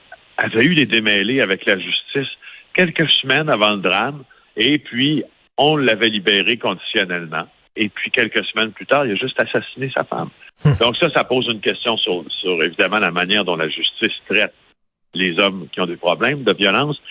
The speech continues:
Speaker 1: Là où c'est le plus délicat, puis où ma collègue Marie-Lise Mormina a beaucoup de brio, euh, quand elle réalise ce reportage avec, euh, Martin Brûlé, le réalisateur, c'est quand elle se penche sur la violence des hommes et qu'elle va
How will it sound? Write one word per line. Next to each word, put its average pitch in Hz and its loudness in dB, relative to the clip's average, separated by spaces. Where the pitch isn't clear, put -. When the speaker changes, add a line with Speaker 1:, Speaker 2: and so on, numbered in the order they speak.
Speaker 1:
Là 202 4
où 190 2
c'est 120 -2
le - -10
plus - -6
délicat, 139 2
puis 104 -4
où 107 -2
ma 101 2
collègue 113 2
Marie-Lise 107 -2
Mormina 98 0
a 123 2
beaucoup 104 -8
de 120 -10
brio, 101 0
euh, 92 4
quand 98 0
elle 98 0
réalise 95 2
ce 107 2
reportage 98 0
avec, 92 0
euh, 87 2
Martin 90 -2
Brûlé, 85 -4
le 104 -2
réalisateur, 95 0
c'est 156 2
quand 139 0
elle 120 2
se 104 2
penche 127 0
sur 107 0
la 90 2
violence 110 0
des 92 -2
hommes 117 2
et 92 0
qu'elle 98 0
va 127 0